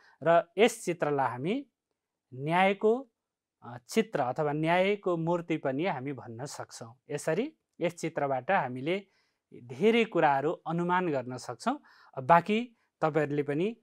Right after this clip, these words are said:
अनुमान गरेर साथीहरूलाई सुनाउन सक्नुहुन्छ है त। ल, अब हामी पाठ ससोर वाचनतर्फ अगाडि बढौँ है त।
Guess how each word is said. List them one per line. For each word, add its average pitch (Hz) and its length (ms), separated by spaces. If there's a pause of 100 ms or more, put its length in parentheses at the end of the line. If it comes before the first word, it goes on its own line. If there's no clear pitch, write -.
(200)
अनुमान 170 460
गरेर 147 400
साथीहरूलाई 151 680
सुनाउन 127 440
सक्नुहुन्छ 120 560
है 165 160
त। 214 80 (960)
ल, 120 160 (400)
अब 233 140
हामी 214 640 (640)
पाठ 175 360 (300)
ससोर 226 560
वाचनतर्फ 143 680
अगाडि 127 420
बढौँ 120 380
है 185 80
त। 139 220